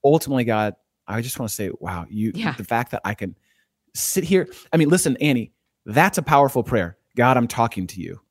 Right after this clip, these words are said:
Speaker 2: Yeah.
Speaker 1: I'm li-, I am talking to you, and I'm believing that you're here and that you hear."
Speaker 2: Right.
Speaker 1: Wow. That is
Speaker 2: Right.
Speaker 1: a, that's enough of a prayer to acknowledge that God cares. He's here. He's near. So I, I,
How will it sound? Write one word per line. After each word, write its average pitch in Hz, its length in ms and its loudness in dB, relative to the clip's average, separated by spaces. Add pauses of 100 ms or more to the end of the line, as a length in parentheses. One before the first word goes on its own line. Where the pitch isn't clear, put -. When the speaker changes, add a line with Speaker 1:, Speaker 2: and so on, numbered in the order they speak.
Speaker 2:
Yeah. 127 360 -18
Speaker 1:
I'm 117 260 2
li-, 113 160 2
I 117 140 2
am 98 140 -2
talking - 500 -4
to 120 120 -4
you, 113 80 0
and 104 80 -2
I'm 101 100 -4
believing 110 420 -2
that 107 120 -4
you're 92 160 -6
here 123 540 -2
and 98 120 -6
that - 80 -10
you 92 140 -8
hear." 73 420 -10 (320)
Speaker 2:
Right. 143 280 -12
Speaker 1:
Wow. 85 380 -2 (180)
That 110 240 2
is 90 160 -4
Speaker 2:
Right. 127 120 -10
Speaker 1:
a, - 20 -20 (320)
that's - 240 2
enough 113 400 0
of 131 120 -6
a 131 60 2
prayer 107 280 0
to 101 120 -8
acknowledge 110 580 0
that 98 140 -4
God 104 300 -4
cares. 87 440 -6
He's 95 140 -10
here. 92 360 -4
He's 87 240 -12
near. 92 400 -4 (600)
So 170 340 2
I, 160 200 4
I, 175 180 -4